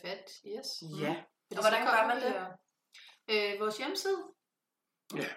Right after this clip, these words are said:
Speaker 4: det må
Speaker 1: Para-,
Speaker 4: være det nemmeste.
Speaker 1: paraweb punktum D K, og udfylde sådan en lille skema, og så
Speaker 3: Mm.
Speaker 2: Ja.
Speaker 1: får vi en mail, og så kontakter vi folk.
Speaker 2: Ja.
Speaker 3: Og det er jo faktisk også sådan, vi er kommet i kontakt med jer.
Speaker 1: Mhm.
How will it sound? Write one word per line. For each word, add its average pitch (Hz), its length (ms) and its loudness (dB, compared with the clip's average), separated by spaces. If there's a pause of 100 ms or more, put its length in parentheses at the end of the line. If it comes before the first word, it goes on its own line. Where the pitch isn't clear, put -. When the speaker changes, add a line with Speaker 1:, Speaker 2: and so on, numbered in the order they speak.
(260)
Speaker 4:
det - 20 2
må - 60 6
Speaker 1:
Para-, 262 220 8
Speaker 4:
være 226 100 2
det 233 100 -4
nemmeste. 233 120 6
Speaker 1:
paraweb 262 1000 4 (220)
punktum 220 340 -6
D 220 200 -6
K, - 80 -8 (200)
og 208 120 0
udfylde 208 420 -4
sådan 202 140 -10
en 202 40 -14
lille 202 160 -10
skema, 202 520 -8
og 220 60 -10
så - 380 -6
Speaker 3:
Mm. - 140 -8 (440)
Speaker 2:
Ja. - 140 -4
Speaker 1:
får 208 80 -2
vi 220 80 -4
en 208 140 -12
mail, 302 340 -4
og 294 60 -4
så - 220 -6
kontakter - 600 -10
vi 202 80 -12 (520)
folk. - 240 -8 (460)
Speaker 2:
Ja. 151 220 -8
Speaker 3:
Og 190 80 -6
det 214 60 -2
er 208 40 0
jo 208 80 2
faktisk 254 200 4
også 240 140 2
sådan, 214 260 -2
vi 214 80 -4
er 214 80 0
kommet 175 240 -6
i - 40 -6
kontakt 160 380 -8
med 156 80 -16
jer. 156 120 -12 (120)
Speaker 1:
Mhm. 233 280 -6